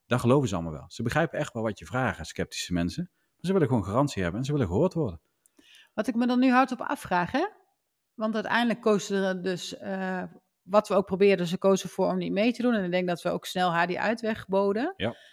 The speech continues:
Speaker 2: Zou het kunnen zijn, omdat ze, eh, eigenlijk de dag starten in een stukje reactance,
Speaker 1: Ja.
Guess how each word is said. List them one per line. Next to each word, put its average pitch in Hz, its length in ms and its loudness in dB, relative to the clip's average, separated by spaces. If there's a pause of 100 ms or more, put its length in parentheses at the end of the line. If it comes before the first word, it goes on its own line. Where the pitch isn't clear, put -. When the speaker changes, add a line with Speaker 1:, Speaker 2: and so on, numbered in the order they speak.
(160)
Speaker 2:
Zou 262 260 6
het 262 100 2
kunnen 240 220 2
zijn, 190 300 2
omdat 196 240 0
ze, 202 100 0
eh, 185 560 -2 (220)
eigenlijk 208 300 0
de 202 100 0
dag 202 200 2
starten 294 400 2
in 196 100 -2
een 190 60 0
stukje 190 340 -4
reactance, 220 880 -4 (120)
Speaker 1:
Ja. 131 220 -2